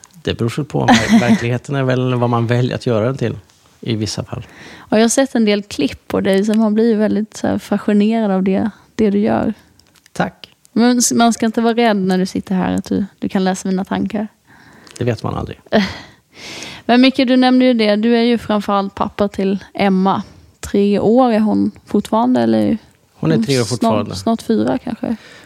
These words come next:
Speaker 1: Hon blev tre år i juni.
Speaker 2: En glad liten tjej. Men, eh, så upptäckte ni att hon hade en elakartad hjärntumör.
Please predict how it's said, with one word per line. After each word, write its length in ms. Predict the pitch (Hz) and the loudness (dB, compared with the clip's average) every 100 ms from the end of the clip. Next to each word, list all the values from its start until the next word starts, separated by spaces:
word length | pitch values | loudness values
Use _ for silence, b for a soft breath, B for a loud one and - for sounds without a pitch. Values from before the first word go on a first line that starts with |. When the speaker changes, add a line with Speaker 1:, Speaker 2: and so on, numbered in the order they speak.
| - | -4
Speaker 1:
Hon 140 | 147 | -2
blev 200 | 139 139 | 0 0
tre 320 | 127 - 131 123 | -2 -4 -2 -2
år 320 | - 113 113 | -2 0 0
i 100 | 110 | -2
juni. 520 | 107 120 131 107 98 - _ _ _ _ _ B B B B B | -2 -2 -2 -4 -8 -16 _ _ _ _ _ B B B B B
Speaker 2:
En 140 | - 226 | -2 2
glad 220 | 247 254 | 4 4
liten 280 | 269 262 240 | 4 2 0
tjej. 400 | - 190 214 254 - B B B B B B | 2 2 0 -2 -8 B B B B B B
Men, 420 | 220 226 240 240 | 2 4 6 4
eh, 480 | 233 233 226 226 226 | 4 4 4 4 2
så 140 | - | 2
upptäckte 420 | 247 240 240 - 233 | 0 0 -4 -2 0
ni 200 | 214 202 | 2 2
att 320 | 196 - - | -2 -8 -4
hon 120 | 220 | 0
hade 180 | 208 202 | 2 2
en 160 | 202 - - | 0 -2 -6
elakartad 680 | - 208 190 196 196 196 208 | -2 0 0 0 -4 -2 -2
hjärntumör. 680 | 208 190 - 202 202 - | 0 -2 -2 0 0 0